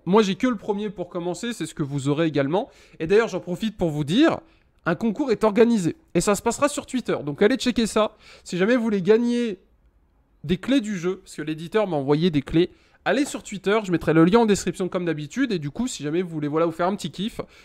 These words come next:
vidéo sponsorisée, et il y a des jeux pour vous. Donc allez sur Twitter.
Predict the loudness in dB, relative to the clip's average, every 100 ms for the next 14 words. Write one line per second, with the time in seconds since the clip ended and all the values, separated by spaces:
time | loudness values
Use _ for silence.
0 | _ -2 2 2 2 0 0 0 0 0
1 | -2 _ _ -8 -4 -2 -4 -4 -4 -4
2 | -4 -4 -2 2 4 4 2 -6 -6 -4